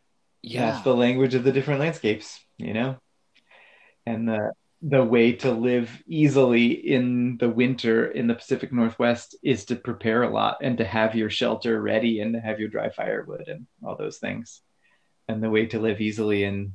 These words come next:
Speaker 2: the deserts of Utah is to have your food all figured out and your water all
Speaker 1: Yeah.
Speaker 2: figured out.
Speaker 1: Yeah, it, it really sheds a different light and gives a different level of respect for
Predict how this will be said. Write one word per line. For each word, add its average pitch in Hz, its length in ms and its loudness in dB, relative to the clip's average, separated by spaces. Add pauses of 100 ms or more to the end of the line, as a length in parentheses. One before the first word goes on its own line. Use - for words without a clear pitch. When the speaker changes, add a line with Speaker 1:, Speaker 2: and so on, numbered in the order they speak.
(100)
Speaker 2:
the 113 80 -2
deserts 107 340 0
of 104 100 -8
Utah 107 300 -2
is 104 180 -4
to 101 80 -12
have 104 220 -4
your 101 100 -6
food 104 240 -8
all 98 140 -4
figured 101 340 -8
out - 220 -4
and 120 80 -2
your 104 100 -4
water - 280 -4
all - 60 -2
Speaker 1:
Yeah. - 140 -2
Speaker 2:
figured - 240 -8
out. 50 140 -4 (800)
Speaker 1:
Yeah, 117 120 -6
it, 107 180 -10 (160)
it 117 160 -4 (100)
really 143 400 4 (1080)
sheds 139 340 -6
a 143 40 -6
different 127 360 -6
light 113 320 -4
and 101 120 -12
gives 101 160 -4
a 101 80 -4
different 113 460 -2
level 101 360 -4
of 90 160 -8
respect - 640 -4
for 98 720 0